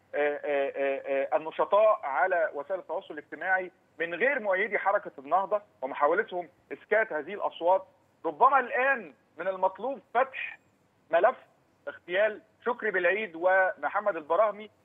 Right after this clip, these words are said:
الذين لقوا حتفهم على يد <coughs> هذه الجماعة. ربما الآن وقتاً مناسباً ليتم محاكمة الجميع على الجرائم، آه، جرائم الاغتيالات التي ارتكبتها جماعة الإخوان وحرك-، و-، وحزبها حركة النهضة في تونس ضد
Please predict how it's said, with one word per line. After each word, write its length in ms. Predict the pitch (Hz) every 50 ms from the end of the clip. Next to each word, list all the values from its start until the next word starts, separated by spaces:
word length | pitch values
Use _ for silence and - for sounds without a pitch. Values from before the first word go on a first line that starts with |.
| _ _ 143
الذين 300 | 151 156 156 165 226 214
لقوا 280 | 202 220 - 226 208
حتفهم 500 | 175 170 - - 208 214 220 220 - 170
على 420 | 160 170 196 208 208 190 175 165 185
يد 80 | 196 202 - - - - _
<coughs> 260 | _ _ _ 143 147
هذه 300 | 151 143 151 208 208 202
الجماعة. 540 | 160 - 151 147 170 185 196 196 208 208 - - _ _ _
ربما 260 | 139 143 160 202 214
الآن 400 | 196 190 - 208 233 240 226 196 151 139
وقتاً 280 | 170 220 233 - - 202
مناسباً 480 | 180 170 170 170 175 - - 254 226 208
ليتم 460 | 156 139 147 156 160 156 226 233 220
محاكمة 440 | 214 175 - - 156 - 214 214 202 -
الجميع 340 | 170 156 156 156 185 214 202
على 140 | 185 165 160 151
الجرائم، 440 | 147 147 151 165 190 214 214 185 170 160 - _
آه، 240 | 139 139 139 - 147 139
جرائم 200 | 156 185 202 185
الاغتيالات 540 | 165 165 - _ 156 147 143 165 185 196 - - _ _ _ _ _ 127
التي 240 | 143 170 - - 220
ارتكبتها 480 | 202 - - - 175 220 247 - 190
جماعة 380 | 165 156 160 185 196 185 175 170 - _ _ _ _ _ _ -
الإخوان 440 | 147 151 151 147 - - 165 185 190
وحرك-، 340 | 180 156 - 156 165 - -
و-، 160 | 156 156 151 -
وحزبها 440 | 147 143 - 156 127 - - 190 190
حركة 280 | - - 185 190 - 170 -
النهضة 300 | 139 147 180 190 180 160
في 140 | - 143 131
تونس 340 | - - 247 262 247 - - - _ _ _ _ _ _ _ -
ضد 240 | 220 269 277 - -